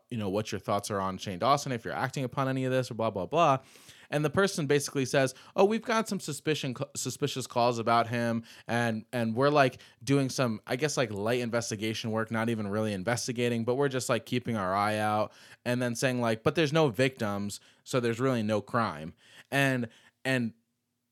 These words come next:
I guess basically Sanders Kennedy thought that by them saying, "Hey, there's no victims, there's no crime," that was them pleading for victims.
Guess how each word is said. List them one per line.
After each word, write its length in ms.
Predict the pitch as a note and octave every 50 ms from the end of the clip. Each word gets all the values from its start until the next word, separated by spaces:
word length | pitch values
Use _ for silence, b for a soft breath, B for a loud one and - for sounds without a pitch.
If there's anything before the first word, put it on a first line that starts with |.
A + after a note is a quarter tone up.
| _ _ -
I 80 | - C3+
guess 300 | C3 A#2 F3+ F#3+ F#3+ -
basically 500 | - - D3 C#3+ C3+ - C3+ - C3+ B2
Sanders 340 | - - C#3+ C3+ B2 A2+ -
Kennedy 340 | - C#3 C3+ B2+ A2+ A2 G#2
thought 260 | - A#2+ G#2+ G#2 -
that 160 | G#2+ G2 -
by 140 | G#2 G#2 G#2
them 200 | A2 C3 C#3 C#3+
saying, 400 | - - C#3+ B2+ A#2+ A2+ A2 G#2+
"Hey, 200 | G2+ A#2 B2+ A#2+
there's 200 | A2 G2+ F#2+ G#2+
no 160 | B2 C3+ C3+
victims, 640 | B2 A#2+ B2+ B2 - - G#2+ G2+ G2 G2 G2+ G2
there's 160 | - G2 F#2+ G#2
no 160 | A2 G#2 G2+
crime," 380 | - - B2 A#2 G#2+ G2 F#2+
that 200 | F#2+ A#2+ B2 A#2
was 160 | A#2+ A#2 G#2+ G2+
them 160 | A#2 A2 G#2
pleading 420 | - - A#2+ B2 A#2+ A#2 A2+ G#2+ G#2
for 180 | - G#2+ G2
victims. 640 | F2 G#2+ B2+ C3 - - G2+ F#2+ F#2+ F#2 F#2 F#2 -